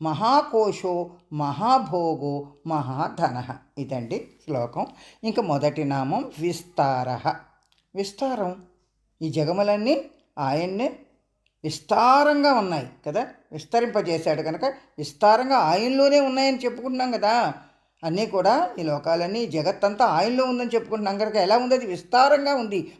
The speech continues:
మనకు బయట కనబడుతుంది. కానీ ఇదంతా ఆయనలోనే ఉంది అని చెప్పడం ఇక్కడ అనమాట. ఉమ్. తర్వాత అంతటా వ్యాపించి ఉన్నాడు అని ఇక్కడ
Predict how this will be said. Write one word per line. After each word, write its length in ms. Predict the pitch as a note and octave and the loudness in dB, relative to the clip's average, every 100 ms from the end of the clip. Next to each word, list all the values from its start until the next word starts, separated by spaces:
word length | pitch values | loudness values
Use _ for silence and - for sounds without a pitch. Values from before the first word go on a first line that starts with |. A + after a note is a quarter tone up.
| - | -6
మనకు 160 | F3+ | -4
బయట 240 | E3+ F#3+ G3+ | 0 -2 0
కనబడుతుంది. 580 | F#3+ F3 D#3+ D#3+ C#3 - _ E3+ | -4 -2 -4 -6 -8 -12 _ -2
కానీ 160 | F#3 | 0
ఇదంతా 320 | G#3+ F3 F#3+ | 2 0 0
ఆయనలోనే 560 | G#3 D#3+ F3+ E3+ D#3+ F#3 | 2 2 0 0 -2 -2
ఉంది 300 | F#3+ C3+ C3 | -2 -4 -4
అని 120 | G#3 F#3+ | -4 -4
చెప్పడం 340 | C3+ - G3+ - _ _ | -6 -6 -6 -8 _ _
ఇక్కడ 180 | F3+ E3 | -8 -6
అనమాట. 340 | B2+ B2+ B2 B2 - _ _ _ _ | -4 -4 -6 -8 -12 _ _ _ _
ఉమ్. 360 | G3 C4 A#3+ C#3 - _ _ _ _ _ _ _ _ _ _ _ _ _ | -4 -2 -2 -6 -10 _ _ _ _ _ _ _ _ _ _ _ _ _
తర్వాత 560 | E3 D3 C#3+ D3 F#3+ B3+ - _ _ _ _ _ _ _ _ _ _ _ _ _ _ _ - | -2 0 0 -2 -2 -4 -8 _ _ _ _ _ _ _ _ _ _ _ _ _ _ _ -2
అంతటా 460 | F3+ G3 B3 B3+ | -2 0 2 4
వ్యాపించి 580 | B3 A3 G#3+ G#3+ G#3+ G#3+ | 4 6 4 2 -6 -6
ఉన్నాడు 540 | G3+ G3 F3+ E3+ F3+ F3 - - _ _ _ _ _ - | -4 -2 0 0 0 -4 -10 -20 _ _ _ _ _ -4
అని 380 | G#3 G3+ G3 G3+ | -2 -2 -2 -6
ఇక్కడ 380 | F#3+ A3 C4 | -2 0 0